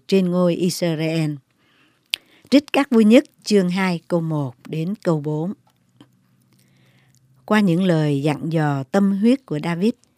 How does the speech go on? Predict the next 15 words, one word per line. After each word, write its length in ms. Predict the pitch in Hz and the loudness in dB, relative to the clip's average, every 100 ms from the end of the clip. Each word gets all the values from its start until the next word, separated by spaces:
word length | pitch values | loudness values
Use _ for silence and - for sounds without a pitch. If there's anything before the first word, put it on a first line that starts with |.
| _ _ _ - | _ _ _ 0
chúng 160 | 247 | 2
ta 140 | 269 233 | 4 4
thấy 200 | 247 269 | 4 4
ông 180 | 240 | 4
không 220 | 247 262 226 | 4 4 4
những 220 | 175 226 | 2 0
là 120 | 175 | -2
người 240 | 156 143 - - | 0 -4 -6 0
kính 200 | 202 262 | 2 2
yêu 260 | 240 202 170 | 2 -2 -2
Chúa, 340 | - 175 180 247 _ _ _ _ | -6 -4 -2 -4 _ _ _ _
nhưng 260 | 214 233 220 | 4 6 6
cũng 240 | 160 147 | 0 -4
xem 300 | - 240 233 | -2 0 0
việc 260 | 196 160 | 2 0